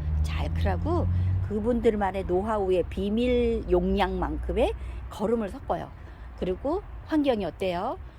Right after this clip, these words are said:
굉장히 따뜻해요. 비닐하우스를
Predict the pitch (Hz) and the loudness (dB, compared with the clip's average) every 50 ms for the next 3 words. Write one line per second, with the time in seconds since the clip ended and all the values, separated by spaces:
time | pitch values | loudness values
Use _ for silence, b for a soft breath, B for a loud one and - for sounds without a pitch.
0 | B B B - - - 151 165 175 196 190 190 185 180 - 226 262 - - - | B B B -14 -12 -8 -6 -4 -2 -2 -2 -2 -2 -2 -2 -4 -4 -4 -8 -12
1 | - 170 147 156 160 - - - - - - - - 165 165 175 180 190 226 247 | -14 -12 -12 -12 -14 -14 -16 -16 -16 -16 -16 -12 -8 -6 -6 -6 -4 -4 -6 -8
2 | 240 - - 170 202 254 311 330 | -8 -10 -8 -4 -4 -4 -4 -4